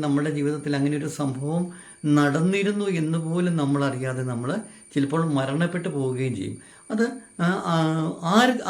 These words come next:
ആർക്കും അറിയാതെ, അതും ദൈവത്തിൻ്റെ ഒരു നിയോഗമാണ്. അപ്പോൾ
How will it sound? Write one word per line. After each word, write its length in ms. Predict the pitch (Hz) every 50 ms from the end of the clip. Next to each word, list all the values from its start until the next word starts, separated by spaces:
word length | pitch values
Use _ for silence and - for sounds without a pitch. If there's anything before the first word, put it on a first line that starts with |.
| 208 240
ആർക്കും 280 | 254 254 - 254 196 156
അറിയാതെ, 280 | 127 117 110 110 110 135 - -
അതും 180 | 185 202 220 247 202 165 165
ദൈവത്തിൻ്റെ 480 | 175 180 175 185 180 202 196 185 208 208 180
ഒരു 120 | 156 160 160 151 143
നിയോഗമാണ്. 640 | 127 127 139 139 151 143 143 123 107 104 104 110 - - - - - - - _ - 170
അപ്പോൾ 180 | 165 190 214